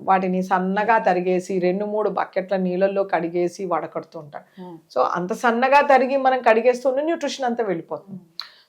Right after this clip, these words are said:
Speaker 1: So, ముందు ఆకుకూరల్ని కా-, ఏవైతే, ఆ, అన్‌వాంటెడ్ రూట్స్, వేర్లు ఉన్నాయో అవి మట్టి కడిగేసి వాటిని వార్చుకొని నీ-, సన్నగా అంటే మీడియం సైజ్,
Speaker 2: మ్మ్.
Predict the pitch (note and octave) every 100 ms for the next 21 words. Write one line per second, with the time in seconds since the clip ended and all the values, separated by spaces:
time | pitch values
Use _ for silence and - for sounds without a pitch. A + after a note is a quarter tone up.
0 | _ B3 A3 F#3 G#3 C#4+ A#3+ A#3 A#3 B3
1 | A#3 A#3 A#3 A#3 - F#3 F#3 F3 F3+ F#3
2 | F#3 F#3+ F3+ - E3 - G3+ G3+ F#3+ F#3+
3 | F3+ G3 F#3+ - F#3+ F#3 F3 F3 F#3 F#3+
4 | F3 F#3 F3+ F3 F#3 E3+ - F#3 F#3 E3
5 | E3 E3+ - D#4+ _ - - _ - F#3+
6 | F#3 G#3 F#3+ E3+ F3+ - - G3 A3 F#3
7 | F3 E3 - - D#3+ E3+ F#3 - F3 G3+
8 | G#3+ A3 G3 E3+ - G#2 - - G3+ F#3
9 | E3